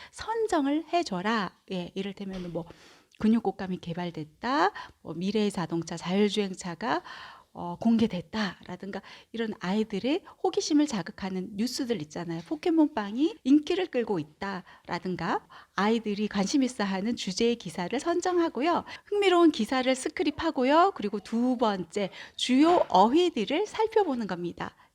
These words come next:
예, 모든 어휘를 살펴볼 이유가 없고 주요 어휘들을 훑어보게 하는 거예요. 어느 정도 이제 어려운 어휘들도 설명을 듣고 알게 됐잖아요.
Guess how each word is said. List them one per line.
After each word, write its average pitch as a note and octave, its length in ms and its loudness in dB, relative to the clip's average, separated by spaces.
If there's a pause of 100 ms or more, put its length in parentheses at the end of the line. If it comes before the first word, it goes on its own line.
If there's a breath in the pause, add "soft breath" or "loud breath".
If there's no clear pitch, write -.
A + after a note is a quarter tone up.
예, G3+ 60 -6
모든 G4 440 6
어휘를 A#3 320 0
살펴볼 E4+ 520 0
이유가 G#3+ 260 0
없고 C#4 340 0 (300 loud breath)
주요 E4 460 6
어휘들을 D#4+ 840 4
훑어보게 G4 540 0
하는 D#4+ 280 2
거예요. F#3 520 -4 (380 loud breath)
어느 C#4+ 220 2
정도 D4 300 2
이제 B3+ 320 -2 (240 loud breath)
어려운 D4 520 4
어휘들도 A#3+ 920 0 (160 loud breath)
설명을 G4 480 0
듣고 - 340 -4
알게 F#3+ 400 -2
됐잖아요. G3+ 800 0